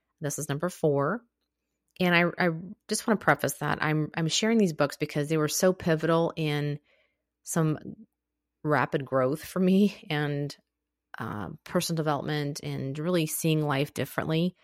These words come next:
in a really good way. And I feel like if you are just now embarking on a path to living more awake, well, and empowered, these books are super, super helpful to get you going. And so I think that they were important to introduce to you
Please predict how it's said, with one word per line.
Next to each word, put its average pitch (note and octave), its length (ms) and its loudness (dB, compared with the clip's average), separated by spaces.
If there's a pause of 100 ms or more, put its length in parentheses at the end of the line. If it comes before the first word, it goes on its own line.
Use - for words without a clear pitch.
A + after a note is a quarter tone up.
(460)
in D3+ 100 0
a D3+ 60 4
really D3 320 2
good C#3 140 -2
way. A2 340 -4 (340)
And C3 360 -2
I C3+ 460 -2 (600)
feel G3+ 180 2
like E3+ 160 2
if D3+ 100 0
you F#3 220 2
are F#3+ 140 4
just - 480 -4
now D#3 180 2
embarking C#3+ 520 0
on C3+ 300 -6
a C3 440 -6 (100)
path C#3+ 460 -4
to C#3+ 120 -4
living C#3+ 280 -2
more C#3+ 120 -2
awake, C3+ 320 -2
well, C#3 120 -2
and C3 80 -4
empowered, C#3 440 -4 (720)
these E3 220 0
books D#3 420 -2
are C#3 160 -6
super, C#3 800 -4
super C3+ 380 -6
helpful C3+ 500 -4 (360)
to D3 100 -8
get - 240 -6
you B2+ 40 -6
going. - 360 -10 (840)
And D#3+ 160 0
so D#3+ 80 2
I D#3 80 4
think F3 220 0
that - 180 -6
they D#3+ 80 2
were D#3 80 2
important D#3+ 380 -2
to E3+ 60 0
introduce D3+ 400 -2
to - 120 -6
you C#3 300 -2